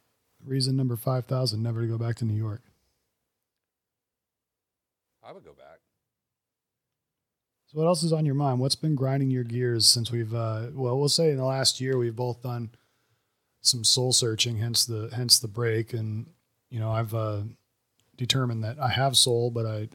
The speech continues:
Speaker 1: I don't have a soul, whereas you have figured out that you have neither. So what,
Speaker 2: Yeah,
Speaker 1: what
Speaker 2: I'm dead on the inside. I'm good.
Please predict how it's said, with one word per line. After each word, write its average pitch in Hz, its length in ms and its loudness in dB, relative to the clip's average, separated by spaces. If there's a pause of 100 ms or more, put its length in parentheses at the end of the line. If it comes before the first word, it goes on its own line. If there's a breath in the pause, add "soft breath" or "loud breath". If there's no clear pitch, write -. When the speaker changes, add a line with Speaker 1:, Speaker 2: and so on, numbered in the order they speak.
Speaker 1:
I 120 100 -4
don't 120 220 -4
have 110 140 -4
a 123 140 0
soul, 107 400 0
whereas 107 560 -2
you 117 160 0
have 113 180 -2
figured 113 320 -2
out 110 240 -4
that 110 200 -6 (200)
you 117 160 -2
have 110 140 -2
neither. 117 460 -2 (2250)
So - 120 -8
what, 143 180 2
Speaker 2:
Yeah, 147 100 4
Speaker 1:
what 135 60 4
Speaker 2:
I'm 165 100 -2
dead 120 200 0
on 107 140 2
the 98 100 -2
inside. 104 380 2
I'm 123 100 2
good. 95 220 2